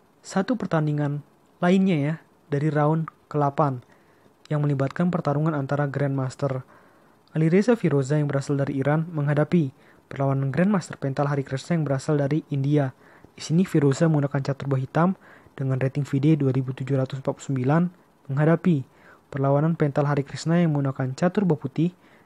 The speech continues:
dengan rating V D dua ribu tujuh ratus tiga puluh dua. Hari Krishna memulai permainan dengan pion D empat dan dibalas pion D lima oleh Alireza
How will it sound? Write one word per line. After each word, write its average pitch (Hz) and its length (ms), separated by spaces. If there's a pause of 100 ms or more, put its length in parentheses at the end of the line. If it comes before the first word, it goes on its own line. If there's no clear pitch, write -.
dengan 131 240
rating 143 240
V 139 160
D 147 80
dua 147 160
ribu 135 240
tujuh 139 240
ratus - 320
tiga 143 240
puluh 135 160
dua. 143 180 (680)
Hari 147 240
Krishna 165 560
memulai 156 320
permainan 143 480
dengan 135 320 (560)
pion 139 480
D 139 240
empat 151 400
dan 147 160
dibalas 135 400
pion 208 320
D 160 80
lima 135 400
oleh 151 320
Alireza 143 480